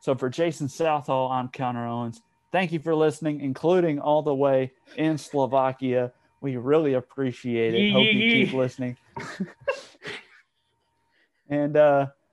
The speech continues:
Speaker 1: we'll be back next week once again with high school recap, college recap, college preview,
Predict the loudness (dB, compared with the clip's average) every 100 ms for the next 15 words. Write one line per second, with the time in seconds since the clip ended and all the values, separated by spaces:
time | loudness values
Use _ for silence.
0 | _ _ _ _ 2 2 4 4 2 -2
1 | -6 0 2 2 0 -4 -4 -4 -2 -2
2 | -2 -6 -8 -6 -2 -2 -4 -4 -6 -6
3 | -4 -2 -2 -4 -8 -6 -6 -8 _ _
4 | _ _ 2 2 2 -2 0 0 0 -2
5 | -4